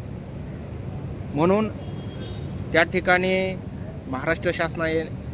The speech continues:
महाराष्ट्र शासनाने त्यावेळेस पत्रक प्रसिद्ध केलं की ह्या, ह्या संघटनेला सोबत घेऊन आर्थिक जे काय बाबी आहेत, आर्थिक प्रश्न आहेत, कर्मचाऱ्यांच्या प्रलंबित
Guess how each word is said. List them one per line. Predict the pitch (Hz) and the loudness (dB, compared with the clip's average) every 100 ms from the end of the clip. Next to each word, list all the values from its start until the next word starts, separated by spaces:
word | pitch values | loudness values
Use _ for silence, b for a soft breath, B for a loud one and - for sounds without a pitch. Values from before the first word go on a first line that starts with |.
| - - | -6 -4
महाराष्ट्र | 139 127 147 - 151 | -4 0 -2 0 0
शासनाने | 139 123 143 143 | 0 0 0 0
त्यावेळेस | 139 143 160 170 - - - - - - - - | 2 6 8 6 4 -4 -8 -8 -6 -6 -4 0
पत्रक | 185 190 | 0 0
प्रसिद्ध | - 170 170 151 | 0 0 0 0
केलं | - 120 127 - - - - - - | 2 0 -2 -6 -8 -6 -6 -6 -2
की | 143 | 0
ह्या, | 139 143 | 2 2
ह्या | 160 | 2
संघटनेला | 160 160 147 131 143 147 156 | 0 2 2 2 4 4 4
सोबत | - 147 139 | 2 0 0
घेऊन | 135 139 156 - - - - - - - - - | 2 0 0 -4 -6 -6 -6 -6 -6 -6 -4 2
आर्थिक | 127 127 160 151 - - - - - - - - - - - - - - | 2 4 2 2 -4 -6 -6 -6 -6 -6 -6 -6 -4 -4 -4 -4 -2 0
जे | 131 | 2
काय | 139 147 | 4 6
बाबी | 135 139 151 | 6 8 6
आहेत, | 143 147 - | 6 2 -2
आर्थिक | 127 151 135 | -2 -2 -4
प्रश्न | 147 135 160 | -2 -2 0
आहेत, | 151 151 147 | 0 2 0
कर्मचाऱ्यांच्या | 143 139 139 135 135 147 | 2 2 2 2 2 0
प्रलंबित | 135 135 131 131 | 0 2 2 2